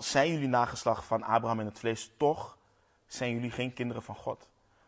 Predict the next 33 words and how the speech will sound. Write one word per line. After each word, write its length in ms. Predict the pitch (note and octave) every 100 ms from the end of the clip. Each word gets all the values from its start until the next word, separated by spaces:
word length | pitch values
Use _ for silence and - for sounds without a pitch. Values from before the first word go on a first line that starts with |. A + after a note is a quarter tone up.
| -
Anders 240 | C3 C#3+
zouden 220 | C#3+ C3
jullie 320 | B2+ B2+ B2 -
me 140 | B2
niet 140 | A#2+ C#3
proberen 300 | C3 A#2+ A2
te 120 | G#2+
doden. 400 | A2+ A#2 G2 - - _ _ _ _
Hun 140 | A#2
hart 260 | A2 A#2 B2+
liet 160 | A#2+ A2+
dit 160 | G#2+
zien. 360 | - A#2+ G#2 C#3 _ _ _ _ _ _ _
Ze 160 | -
zondigden 640 | A2+ - D3 D#3 C#3 C3+ -
tegen 300 | B2+ A#2+ A2+
God, 280 | - B2 A#2+
hun 140 | A2
hart 380 | A2 A2 B2 C3
was 280 | A#2+ - - - - _
van 240 | - A2
steen. 540 | - - B2+ A2+ G#2+ - _ _ _ _ _ _ _
En 100 | A#2+
dat 100 | C3
is 200 | D3+ -
altijd 420 | B2+ C#3+ D#3 D#3
het 120 | D3+ C3
resultaat 760 | B2 - A2+ - A2+ A#2+ B2+
wanneer 220 | A#2+ A#2+
de 120 | A2
woorden 300 | A2 A2+ B2+
van 140 | B2 A2+
God 480 | - B2 C#3+ -